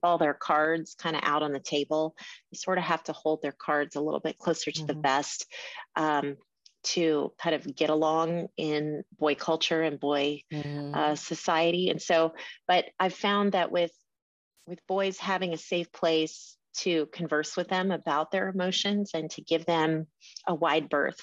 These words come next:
Speaker 1: for exploring those emotions and expressing, um, for crying if they,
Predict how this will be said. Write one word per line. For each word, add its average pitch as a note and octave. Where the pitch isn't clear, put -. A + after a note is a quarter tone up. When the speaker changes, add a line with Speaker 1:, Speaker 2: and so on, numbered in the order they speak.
Speaker 1:
for C#3+
exploring E3
those E3
emotions D#3+
and C3+
expressing, D#3+
um, C#3+
for D#3
crying F#3+
if E3+
they, -